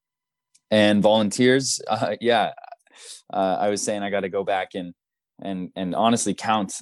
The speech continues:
on the list, 'cause the thing is, there's a fluctuation. Since April, we've had, uh,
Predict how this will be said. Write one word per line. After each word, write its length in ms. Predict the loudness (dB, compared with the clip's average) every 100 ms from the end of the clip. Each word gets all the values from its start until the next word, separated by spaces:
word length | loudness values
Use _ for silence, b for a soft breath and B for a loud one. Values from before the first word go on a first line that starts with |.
| -8
on 140 | -4
the 80 | 2
list, 280 | 4 4 2
'cause 240 | -2 -4 -8
the 120 | -4
thing 200 | 2 4
is, 140 | 4
there's 180 | 2 0
a 40 | -2
fluctuation. 1000 | 2 4 4 2 0 2 0 -2 -8 -8
Since 300 | -6 -4 -2
April, 320 | -2 0 0
we've 160 | 0 0
had, 240 | -2 -2 -8 _ _ _ _ _ _ -4
uh, 280 | -2 -2